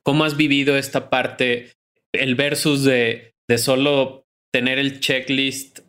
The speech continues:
a realmente hacer algo? Eh, ¿crees que cada vez hay más marcas y agencias que están intentando hacerlo de una forma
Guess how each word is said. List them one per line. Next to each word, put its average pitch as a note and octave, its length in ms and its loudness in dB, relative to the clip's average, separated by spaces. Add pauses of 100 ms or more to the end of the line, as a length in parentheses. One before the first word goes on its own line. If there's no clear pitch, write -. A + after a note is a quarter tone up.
(140)
a A#2 340 0
realmente C3 720 0
hacer A#2 260 -2
algo? B2+ 540 0 (240)
Eh, A#2+ 280 0
¿crees C#3+ 220 -2
que D#3 140 -2
cada C3 180 0
vez C3 160 -2
hay C3 120 0
más B2+ 260 0
marcas B2+ 420 -2
y A#2+ 80 0
agencias C3+ 600 -2
que A#2+ 100 -2
están B2 440 -2 (180)
intentando B2+ 560 0
hacerlo B2+ 320 0
de B2 60 2
una B2 180 -2
forma A#2+ 800 -2